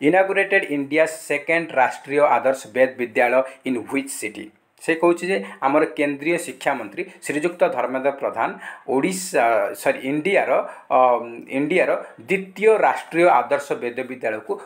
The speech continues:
କୋଉ ସହରରେ inaugurate କରିଛନ୍ତି? ତ କୋଉ ସହରରେ inaugurate କରିଛନ୍ତି? ସେଇଟା ହେଉଛି ଆମର ପୁରୀ ସହରରେ। Option number ସି ହେଉଛି correct answer, ପୁରୀ।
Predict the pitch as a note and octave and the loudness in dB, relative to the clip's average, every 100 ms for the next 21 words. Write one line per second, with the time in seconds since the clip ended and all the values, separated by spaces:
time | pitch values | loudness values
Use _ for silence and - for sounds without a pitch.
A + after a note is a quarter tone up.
0 | - - D#3 - - C3 B2 A#2 C3+ F#3+ | -10 2 2 2 0 0 0 -4 -4 -6
1 | - - C#3 A#2 C3 F3+ F3+ - - F#2 | -8 -4 2 2 2 -2 -2 -8 -8 -18
2 | - - _ _ _ _ - D3 D#3+ D#3 | -20 -20 _ _ _ _ -4 2 2 4
3 | D3+ D#3 D3+ - - C3+ C#3 C#3 C3+ C3 | 4 4 2 -8 -4 2 2 2 -2 -4
4 | C3 C3+ A3 - - A#2+ A2 A2 G#2 C#3+ | -6 -8 -10 -10 -6 0 2 2 0 0
5 | - - - C#3+ C#3 D#3+ D#3+ G#2+ G2 F2 | 0 -10 -8 -4 0 -2 -2 -4 -4 -6
6 | F2 A2 - B2+ A#2 - C3 A#2 - G#2+ | -4 -6 -4 -6 -6 -6 -6 -6 -6 -8
7 | - G#2 F#3+ F#3+ - - D3 A2 - | -6 -4 -4 -4 -10 -2 -2 -2 -6